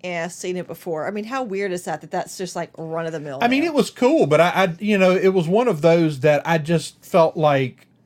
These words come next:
Speaker 2: we kinda knew how it was gonna play out.
Speaker 1: Mm-hmm.
Speaker 2: Um, I mean, I didn't exactly get my prediction right about what was gonna happen with Vision and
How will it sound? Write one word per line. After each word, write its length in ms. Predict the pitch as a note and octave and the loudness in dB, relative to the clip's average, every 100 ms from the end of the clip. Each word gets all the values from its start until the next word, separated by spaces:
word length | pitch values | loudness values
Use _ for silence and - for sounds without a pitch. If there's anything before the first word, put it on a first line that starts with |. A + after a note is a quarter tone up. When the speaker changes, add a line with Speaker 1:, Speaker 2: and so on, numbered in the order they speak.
| _ _ | _ _
Speaker 2:
we 100 | E3 | -2
kinda 320 | E3 E3+ E3+ | 2 2 2
knew 340 | C#3 C3 C#3+ D3+ | 2 2 2 2
how 180 | D3 C#3+ | 2 2
it 60 | C3+ | 0
was 100 | A#2+ | -4
gonna 140 | C#3+ | -4
play 280 | A#2 C#3 A#2 | -2 -2 0
out. 280 | A2 C#3+ - _ | -2 -4 -6 _
Speaker 1:
Mm-hmm. 1160 | F#3+ F#3+ F#3 E3+ F3+ _ _ _ _ _ _ - | -14 -12 -12 -12 -16 _ _ _ _ _ _ -12
Speaker 2:
Um, 480 | B2+ A#2+ A#2+ A2+ A2+ _ _ _ _ | -6 -4 -4 -6 -10 _ _ _ _
I 100 | - | -2
mean, 260 | F#3+ F#3 D#3 | 0 2 0
I 180 | - F3+ | 2 2
didn't 240 | A3+ G#3+ E3+ | 2 2 0
exactly 680 | C3+ B2 D#3+ G#3+ G3 D#3 | 0 2 2 2 2 0
get 380 | B2+ B2+ D3 C#3 | 0 0 0 0
my 240 | D3 C#3 | 0 0
prediction 560 | C3+ E3 C#3 B2+ - D3 | 0 -2 0 -2 -2 0
right 240 | C3 C3 | 2 2
about 300 | B2+ B2+ B2+ | 2 2 2
what 160 | C#3+ C#3 | 0 -2
was 120 | B2 | -4
gonna 160 | C#3 B2 | -4 0
happen 340 | C3 B2+ C3 | 0 -2 -4
with 120 | A#2+ | -6
Vision 560 | G#2+ B2+ C3+ A#2 B2 B2+ | -2 0 0 -2 -4 -6
and 520 | A#2+ A#2+ A#2 A2 G#2 | -8 -8 -8 -10 -12